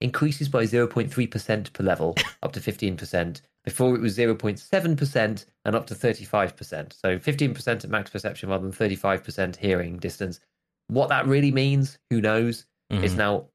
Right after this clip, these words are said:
Speaker 1: flatter, so between level one and, and level fifty-one, it's now, you know, closer than it was before. Good. I think they should just delete that skill. I don't think it makes any sense. I've, I've argued previously about how I think it's the equivalent to having a render distance,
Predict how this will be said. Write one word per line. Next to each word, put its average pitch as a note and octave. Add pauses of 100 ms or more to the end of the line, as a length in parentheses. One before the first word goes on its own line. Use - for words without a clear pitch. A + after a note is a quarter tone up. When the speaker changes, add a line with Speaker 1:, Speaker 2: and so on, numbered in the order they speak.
(160)
Speaker 1:
flatter, A2+
so G2+
between G2
level F#2+
one G2
and, F#2
and F#2
level F#2
fifty-one, G2
it's A2
now, F2+ (680)
you G2+
know, F2
closer A2
than G2+
it F2
was F#2+
before. F#2+ (240)
Good. G#2
I G2
think A2
they F2+
should -
just F#2
delete F2
that -
skill. F#2+
I -
don't F2
think F2
it F2
makes E2
any E2+
sense. F2
I've, G2+
I've G2
argued G2
previously G2
about E2+ (340)
how F2 (500)
I G#2
think G2
it's -
the G2+
equivalent F#2+ (560)
to -
having G2
a F#2
render G2+
distance, A2